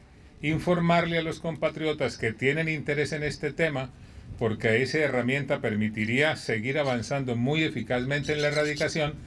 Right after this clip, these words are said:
que en lo que tiene que ver con las capacidades materiales necesarias y las capacidades logísticas necesarias, estamos listos. Estamos listos para cuando llegue la hora de reiniciar la aspersión.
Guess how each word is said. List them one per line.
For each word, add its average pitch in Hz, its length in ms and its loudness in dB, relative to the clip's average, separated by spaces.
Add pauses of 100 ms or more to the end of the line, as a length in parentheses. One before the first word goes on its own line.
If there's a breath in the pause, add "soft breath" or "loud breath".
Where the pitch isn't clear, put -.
(400 loud breath)
que 135 120 4
en 120 80 4
lo 113 100 0
que - 120 -2
tiene 147 260 0
que 156 140 0
ver 151 180 0
con 120 220 -2
las 113 220 0
capacidades 131 1040 0
materiales 135 960 -2 (420 loud breath)
necesarias 123 960 2
y 107 120 -4
las 101 220 -4
capacidades 113 720 0
logísticas 151 560 -2
necesarias, 151 540 0 (280 loud breath)
estamos 135 380 4
listos. - 420 -12 (540 loud breath)
Estamos 160 400 2
listos 175 340 0
para 147 280 2
cuando 147 320 -2
llegue 127 280 0
la 147 160 2
hora 127 380 0
de 135 400 2
reiniciar 113 720 2
la 120 120 -2
aspersión. 110 540 -2